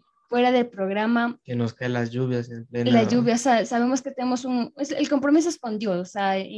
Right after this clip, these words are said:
Speaker 1: i-, independientemente de lo que tú te dediques, independientemente de lo que tú
Speaker 2: Exacto.
Speaker 1: hagas, o sea, siempre va de la mano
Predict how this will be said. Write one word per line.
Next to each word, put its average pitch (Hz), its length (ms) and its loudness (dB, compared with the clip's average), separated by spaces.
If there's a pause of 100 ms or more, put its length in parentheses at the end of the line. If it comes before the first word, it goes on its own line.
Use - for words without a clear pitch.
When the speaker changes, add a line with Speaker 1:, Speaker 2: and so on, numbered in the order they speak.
(360)
Speaker 1:
i-, 208 120 -8
independientemente 247 680 0
de 262 60 0
lo 254 100 -4
que - 100 -18
tú 226 140 -12
te 247 100 -6
dediques, 220 480 0
independientemente 214 640 -4
de 214 60 -2
lo 214 80 0
que - 100 -16
tú - 140 -8
Speaker 2:
Exacto. 208 80 6
Speaker 1:
hagas, 214 500 4 (520)
o 240 120 -2
sea, 233 400 8
siempre 262 540 6
va 233 280 4
de 226 120 -2
la 208 120 -2
mano 208 220 0